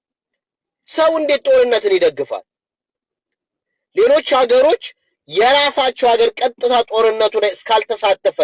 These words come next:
ድረስ አይመለከታቸውም። ኑሯቸው ነው የሚኖሩት ዜጋው። ፖለቲከኞቹ ለፖለቲካ ትርፋቸው የሚያደርጉትን አሜሪካም ሆነች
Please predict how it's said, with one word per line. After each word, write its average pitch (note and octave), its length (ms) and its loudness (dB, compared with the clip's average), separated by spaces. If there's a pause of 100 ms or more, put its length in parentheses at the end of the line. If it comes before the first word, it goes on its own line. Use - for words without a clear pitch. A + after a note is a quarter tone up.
ድረስ A3 360 0 (480)
አይመለከታቸውም። G3+ 800 -2
ኑሯቸው A#3 360 0
ነው F#3 100 -2
የሚኖሩት D3+ 360 -10 (360)
ዜጋው። E3+ 380 -2 (340)
ፖለቲከኞቹ A#3+ 680 0
ለፖለቲካ A#3 500 -2
ትርፋቸው A#3 500 -4 (320)
የሚያደርጉትን A3+ 600 0
አሜሪካም G#3 520 0
ሆነች C#4+ 300 2